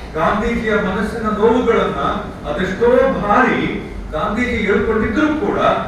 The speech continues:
ಚರಿತ್ರೆಯಲ್ಲಿ ಅದು ಅಚ್ಚು ಆಗಲೇ ಇಲ್ಲ. ಆದ್ರೆ ಅಚ್ಚು ಆದ ಕೆಲವು ಪ್ರಮುಖ ಭಾಗಗಳು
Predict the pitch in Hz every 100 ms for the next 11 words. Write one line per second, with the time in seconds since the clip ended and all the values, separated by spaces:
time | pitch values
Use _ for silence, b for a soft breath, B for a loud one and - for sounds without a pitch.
0 | - 185 196 247 233 214 208 202 190 180
1 | 170 - 208 175 165 160 160 160 151 -
2 | - 156 151 190 190 240 214 214 - 196
3 | 190 190 - 233 - - 202 214 -